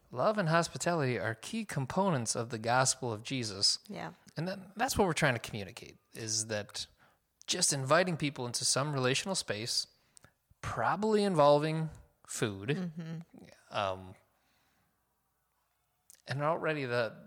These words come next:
Speaker 1: the, the gospel's there,
Speaker 2: Mm-hmm.
Speaker 1: even before it's been proclaimed.
Speaker 2: And I think we often, as people, feel like we have to make it this really complicated thing, <laughs>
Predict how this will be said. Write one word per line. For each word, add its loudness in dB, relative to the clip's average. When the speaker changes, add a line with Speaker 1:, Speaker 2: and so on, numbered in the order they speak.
Speaker 1:
the, -4
the -6
gospel's 2
there, -6
Speaker 2:
Mm-hmm. -8
Speaker 1:
even -2
before -8
it's -16
been -10
proclaimed. -16
Speaker 2:
And -4
I 0
think -10
we 0
often, 0
as -6
people, -6
feel -6
like -4
we -6
have -4
to -12
make -12
it -10
this -6
really -10
complicated -10
thing, -10
<laughs> -16